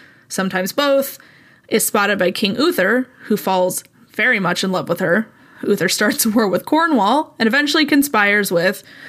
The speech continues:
or is assisted by, if you're not being dramatic, Merlin, to appear to Igraine as the Duke of Cornwall, who he does have killed, and then they get together and have Arthur, the heir to the throne of England.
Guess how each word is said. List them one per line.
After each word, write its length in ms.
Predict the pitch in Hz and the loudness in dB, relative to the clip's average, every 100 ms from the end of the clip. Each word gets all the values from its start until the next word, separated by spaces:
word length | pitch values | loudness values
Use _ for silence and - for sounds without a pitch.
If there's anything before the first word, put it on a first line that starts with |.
| - - | -18 -2
or 240 | 226 254 | 2 2
is 160 | 294 311 | 2 2
assisted 480 | - 214 - 226 | 2 2 2 0
by, 200 | 196 190 | 2 2
if 160 | 226 226 | 2 0
you're 80 | 196 | 0
not 160 | 180 175 | 0 0
being 180 | 185 | 0
dramatic, 540 | 208 202 165 156 240 - - - - - | 0 0 0 -2 -4 -6 -20 -20 -20 -6
Merlin, 600 | 208 190 160 170 226 269 - _ - - | -2 0 0 0 0 -4 -10 _ -16 -4
to 120 | 208 | -4
appear 260 | 208 330 | -2 -2
to 140 | 349 330 | 0 0
Igraine 520 | 220 202 196 196 196 - - | 0 2 2 0 -4 -8 -6
as 120 | 190 | -4
the 60 | 196 | -2
Duke 280 | 214 269 269 | -2 -2 -2
of 80 | - | -4
Cornwall, 640 | 202 185 180 196 196 226 - | -2 0 0 0 0 -4 -6
who 160 | - 202 | -4 -2
he 180 | 214 | -2
does 260 | 185 170 190 | -2 -2 0
have 240 | 214 262 | -2 -2
killed, 420 | - 196 170 220 - _ - _ _ - | -2 0 0 -2 -4 _ -20 _ _ -2
and 160 | 220 | 0
then 180 | 226 220 | 2 2
they 140 | 320 | 2
get 140 | 302 277 | 2 2
together 500 | 233 190 190 233 254 - - - - | 2 2 2 2 0 -6 -20 -20 -4
and 180 | 208 208 | 0 0
have 180 | 277 254 | 0 0
Arthur, 460 | 339 294 - - _ _ _ | 0 0 -6 -10 _ _ _
the 140 | 233 247 | -2 2
heir 220 | 277 294 | 0 2
to 140 | 277 | 2
the 120 | 254 247 | 2 2
throne 280 | 214 214 | 2 2
of 100 | 214 | 2
England. 440 | 190 170 - - | 0 -2 -4 -8